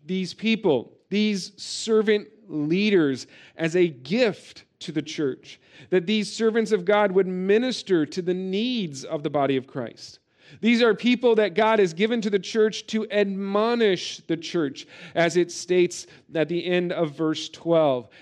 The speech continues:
The idea behind this word admonish is that they have been given to the church to help instruct and teach the church on proper behavior and proper beliefs. They've been given, uh, to help warn people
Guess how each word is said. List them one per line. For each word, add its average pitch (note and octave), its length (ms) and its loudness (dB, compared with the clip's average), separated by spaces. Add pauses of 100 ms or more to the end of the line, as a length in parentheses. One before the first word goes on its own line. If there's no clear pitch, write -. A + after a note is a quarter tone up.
The F3+ 140 4
idea F3 340 2
behind F3+ 440 2
this F3+ 160 0
word F3 220 2
admonish E3+ 540 0
is D#3+ 140 -4
that F3+ 200 2
they F3+ 140 2
have F3 200 -2
been E3+ 220 -2
given F#3+ 360 2
to G3 100 -4
the F3+ 80 0
church G3+ 420 -4
to G3 160 -6
help F#3+ 340 0 (220)
instruct G#3 960 0
and F#3 340 -2
teach A#3 600 -4
the F3 80 0
church D#3+ 400 -2
on E3 200 -4
proper F3+ 460 0
behavior F3 880 0 (260)
and D#3+ 160 -4
proper D#3+ 360 0
beliefs. G3 760 2 (220)
They've F3 180 4
been F3+ 140 0
given, F3+ 340 0 (280)
uh, D#3 460 2
to G#3 200 -2
help G#3+ 500 0
warn A3 720 2
people E3 540 0